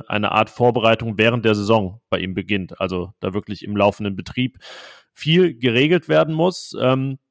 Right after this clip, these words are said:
drei Euro ins Phrasenschwein von mir. Nach der Transferperiode ist vor der Transferperiode. Damit wäre sonst immer eigentlich schon in Gladbach der nächste Sommer gemeint, dass jetzt dann schon sondiert wird, okay, welche Verträge müssen verlängert werden, wer läuft aus,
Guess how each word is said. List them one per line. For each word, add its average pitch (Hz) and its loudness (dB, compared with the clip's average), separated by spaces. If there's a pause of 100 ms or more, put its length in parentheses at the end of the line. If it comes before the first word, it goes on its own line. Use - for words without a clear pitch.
(140)
drei 113 2
Euro 135 4
ins 117 -8
Phrasenschwein 135 0
von 131 -6
mir. 135 -2
Nach 120 2
der 139 -2
Transferperiode 123 -2
ist - -10
vor 135 2 (100)
der 131 2
Transferperiode. 135 0 (300)
Damit 110 0
wäre 113 4
sonst 117 0
immer 113 0
eigentlich 110 -4
schon 117 -2
in 107 -10
Gladbach 110 0
der 104 0
nächste 110 -2
Sommer 107 2
gemeint, 143 2
dass - -6
jetzt 104 -4
dann 113 0
schon 113 -2
sondiert 107 0
wird, 107 -2
okay, 101 -6
welche 104 -4
Verträge 113 -2
müssen 110 -4
verlängert 110 -2
werden, 107 0
wer 104 2
läuft 104 2
aus, 107 2